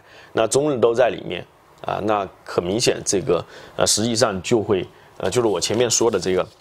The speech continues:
啊，西方的话，实际上就有一定的瓦解程度。我还给大家画了一个图啊，这个就是美国西方的，这个西方国家的盟友，中间是五眼联盟加上以色列一些少数的国家，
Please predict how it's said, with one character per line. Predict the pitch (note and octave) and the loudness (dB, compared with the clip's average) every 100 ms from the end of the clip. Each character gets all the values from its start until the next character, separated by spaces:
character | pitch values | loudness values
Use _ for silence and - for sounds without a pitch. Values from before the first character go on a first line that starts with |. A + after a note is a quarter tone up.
| - | -12
啊， | - F#2 | -8 -2
西 | - C3+ | 0 0
方 | C#3+ B2+ | 0 0
的 | |
话， | G#2 F#2 | -2 -2
实 | - A2 | -2 -4
际 | A#2 | -2
上 | G#2+ | -2
就 | A2 | 0
有 | G2 | -2
一 | G2 | 0
定 | A#2+ | -2
的 | G#2+ | -2
瓦 | F2+ G2+ | 0 0
解 | A2+ | 0
程 | - F2+ G2 | -4 -4 -2
度。 | G#2+ - - - | -2 -4 -18 -4
我 | - | 2
还 | C3+ | 4
给 | B2+ | 4
大 | C#3+ | 4
家 | C#3 | 2
画 | C#3 B2 | 2 2
了 | |
一 | G2+ | 2
个 | G#2 | -2
图 | - D#3+ - - | -4 -12 -10 -6
啊， | F2 | -6
这 | - G2 | 0 0
个 | F#2+ - - - | 0 -4 -20 -8
就 | - | 0
是 | B2+ | 0
美 | A#2+ G2+ | 2 2
国 | C3+ | 2
西 | D#3 E3+ | 4 2
方 | F3 D#3+ | 2 0
的， | - | -2
这 | E3+ | -2
个 | D3+ | -2
西 | - | 0
方 | F3+ F#3+ | 0 2
国 | C#3 | 4
家 | C3+ | 2
的 | B2+ | 0
盟 | F#2+ A2+ | -4 -2
友， | G#2+ - | -2 0
中 | F#3 G3+ | 0 2
间 | G3+ | 2
是 | G3+ | 2
五 | D#3+ F3+ | 0 2
眼 | D3+ | 0
联 | G#2+ B2 | 0 -2
盟 | B2 A#2+ | -2 -2
加 | C#3 D3+ | 0 0
上 | D3+ | 0
以 | F#2 | -4
色 | - D3 | 0 2
列 | D3 - | 2 0
一 | G#2+ | -2
些 | A#2 A#2 - _ | 0 0 -2 _
少 | - F#2 | -4 -4
数 | A#2 | 0
的 | G2+ | -2
国 | F2 F2+ | 0 0
家， | G2 | 0